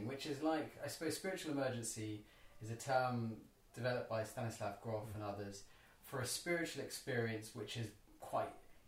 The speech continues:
Speaker 1: ego-shaking and disturbing and has some kind of elements of psychosis-like features like, say, mania or, uh,
Speaker 2: Mm.
Speaker 1: mood swings, sleeplessness and so on, um, but can be integrated and,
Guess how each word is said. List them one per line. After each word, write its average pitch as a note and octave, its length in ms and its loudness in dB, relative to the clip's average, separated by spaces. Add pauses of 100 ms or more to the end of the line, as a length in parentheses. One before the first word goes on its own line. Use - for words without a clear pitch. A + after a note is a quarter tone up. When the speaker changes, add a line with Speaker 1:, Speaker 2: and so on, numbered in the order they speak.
(220)
Speaker 1:
ego-shaking A#2 1120 0 (360)
and A#2 280 2 (140)
disturbing A2+ 840 0
and A2+ 100 -4
has C3+ 300 -2
some D3 260 4
kind B2+ 240 0
of A#2 100 -2
elements A#2 480 0 (440)
of A2+ 200 6 (720)
psychosis-like D3 920 0 (120)
features A2 380 -4
like, G#2+ 240 0
say, G#2+ 200 -2
mania A#2+ 680 2 (300)
or, G#2 440 0
uh, G#2 240 2
Speaker 2:
Mm. G#2 100 -2 (360)
Speaker 1:
mood C3+ 200 0
swings, A#2+ 600 0
sleeplessness A#2 680 -4
and A2+ 100 -4
so A2+ 140 -4 (160)
on, G#2 140 -10 (720)
um, A2 360 6
but C#3 200 6
can C3 320 2
be A#2+ 80 0 (160)
integrated A2+ 580 -2
and, G2+ 140 -6